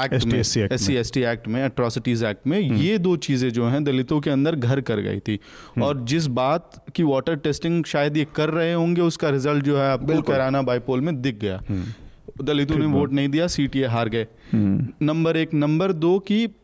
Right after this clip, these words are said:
Speaker 1: गुस्सा देखिए किस तरह से धीरे, धीरे, धीरे, अ, पैन कर रहा है और कुछ लोगों का जो पॉलिटिकल करियर है वो बहुत तेज़ी से उसका ग्राफ ऊपर जा
Speaker 2: ऊपर
Speaker 1: रहा है।
Speaker 2: जा रहा है।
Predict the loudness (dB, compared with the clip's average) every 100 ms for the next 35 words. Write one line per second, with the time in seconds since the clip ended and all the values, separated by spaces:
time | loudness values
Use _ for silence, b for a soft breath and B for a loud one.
0 | -12 -6 -2 0 0 0 0 0 0 -2
1 | -2 -2 0 0 0 2 2 0 0 0
2 | 0 0 -2 -6 -12 -10 -10 -4 0 2
3 | 0 0 0 2 2 0 0 -4 -4 -4
4 | -2 0 2 2 2 2 0 0 -2 -2
5 | -2 -2 -4 -4 -2 -2 0 0 2 2
6 | 2 0 -2 -2 -6 -2 -2 0 -2 -2
7 | -2 -2 -4 -2 -2 -2 -2 -2 -2 -2
8 | 0 0 2 2 2 0